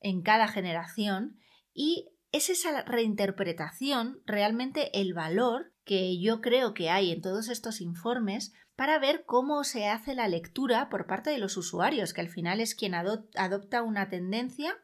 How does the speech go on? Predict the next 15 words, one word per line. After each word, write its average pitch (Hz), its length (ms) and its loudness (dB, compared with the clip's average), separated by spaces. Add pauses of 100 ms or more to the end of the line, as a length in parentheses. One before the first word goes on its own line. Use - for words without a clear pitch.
(140)
y 262 140 0
la 285 100 6
vuelve 220 260 4
a 262 80 -2
trasladar 180 460 2
a 240 80 4
la 185 160 -2
calle. 151 400 -4
Bueno, 202 240 -2
pues 190 240 -4 (140)
si - 240 -6
sabemos 254 580 0
antes 285 300 -2
que 233 160 -4
nadie 165 480 -4